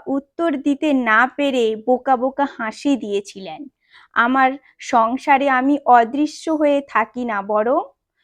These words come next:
সব বিষয়ে নাক গলাই, নিজের মতামত দেই, নিজের পছন্দ অপছন্দ জোর গলায় বলি। আমার মেয়ে কোনো সমস্যার জন্য তীব্র আমার দিকে তাক করা হলে সেটা আমিও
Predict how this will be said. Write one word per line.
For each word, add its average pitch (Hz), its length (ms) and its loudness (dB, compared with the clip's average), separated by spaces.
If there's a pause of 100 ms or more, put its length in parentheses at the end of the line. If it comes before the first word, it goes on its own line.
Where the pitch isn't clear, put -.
(140)
সব 240 260 4 (120)
বিষয়ে 269 440 0
নাক 247 340 2 (120)
গলাই, 214 400 4 (380)
নিজের 262 380 -2
মতামত 233 600 2 (120)
দেই, 254 280 0
নিজের 240 360 -2
পছন্দ 285 520 0 (200)
অপছন্দ 254 540 -2 (180)
জোর 254 220 0
গলায় 262 400 2 (120)
বলি। 220 360 -2 (600)
আমার 247 380 -2
মেয়ে 302 280 2
কোনো 302 300 2
সমস্যার 285 840 -2
জন্য 277 280 0 (840)
তীব্র 262 340 -2 (460)
আমার 262 400 2
দিকে 277 340 -4 (180)
তাক 233 220 2 (180)
করা 294 300 6 (280)
হলে 269 320 2
সেটা 269 380 0 (120)
আমিও 277 400 2